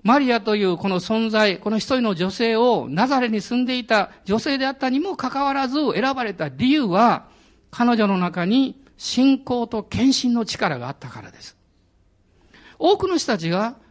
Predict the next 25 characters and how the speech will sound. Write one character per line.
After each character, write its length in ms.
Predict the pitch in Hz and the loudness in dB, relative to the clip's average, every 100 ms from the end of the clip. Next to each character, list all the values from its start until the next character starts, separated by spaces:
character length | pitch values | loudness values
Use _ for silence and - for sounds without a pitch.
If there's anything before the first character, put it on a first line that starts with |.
| - | -16
福 220 | - 254 | -6 0
音 160 | 240 226 | 2 0
を 60 | |
聞 20 | |
き 220 | - - 233 | -2 -2 0
ま 160 | 214 | 0
す。 180 | - - 180 | -2 -8 -6
御 100 | 214 | -2
言 260 | 254 247 | -2 -2
葉 120 | 254 | -4
を 60 | 240 | -6
聞 120 | 247 | -6
き 100 | 262 | -4
ま 160 | 277 269 | -4 -4
す。 140 | - _ _ | -10 _ _
信 280 | - 294 359 | -6 -4 -2
じ 120 | 339 | -2
ま 160 | 311 | -2
す。 180 | 285 - _ _ _ _ _ - | -2 -6 _ _ _ _ _ -4
で 120 | 381 | 0
も 100 | 339 | 2
あ 60 | |
る 100 | 392 | 0
人 180 | - 220 | 0 4
は 300 | 208 269 269 | 6 6 2